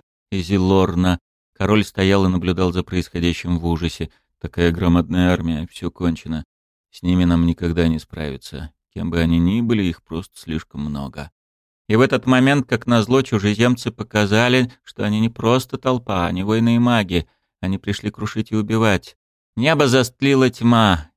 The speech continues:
немыслимое число различных способностей обрушилось на защитный купол города,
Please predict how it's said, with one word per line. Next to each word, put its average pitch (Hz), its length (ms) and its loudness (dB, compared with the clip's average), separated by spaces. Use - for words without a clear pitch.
немыслимое 117 640 2
число 113 460 -2
различных 110 580 0
способностей 117 840 0
обрушилось 104 640 -2
на 107 200 -2
защитный 107 640 -4
купол 104 420 -4
города, 117 460 2